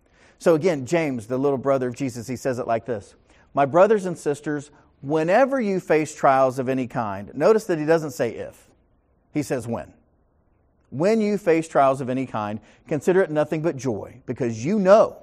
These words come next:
that the testing of your faith produces endurance." It's not a guess. It's not sometimes. You know that this is gonna be the case. And you let that endurance have its full effect, so that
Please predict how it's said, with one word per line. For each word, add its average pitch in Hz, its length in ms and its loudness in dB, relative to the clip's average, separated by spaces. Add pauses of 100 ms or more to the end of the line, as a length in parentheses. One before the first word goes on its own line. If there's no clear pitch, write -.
(520)
that 123 160 4
the 117 80 -4
testing 190 540 -4
of 160 120 0
your 170 120 0
faith 135 340 -2
produces 139 640 -4
endurance." 120 480 -4
It's 113 160 -12
not 170 220 0
a - 20 -6
guess. 151 460 4
It's 120 120 -12
not 139 220 0
sometimes. 117 480 -2 (220)
You 185 160 -4
know 190 240 2
that 156 120 -4
this 139 160 -6
is 139 120 -8
gonna 117 160 -6
be 127 100 -4
the 123 100 -8
case. - 400 -8 (220)
And 156 140 -2
you 160 100 0
let 170 240 2
that 214 140 2
endurance 139 380 -2
have 139 140 0
its 123 140 -12
full 127 240 -6
effect, - 360 -6
so 254 420 2
that 233 420 0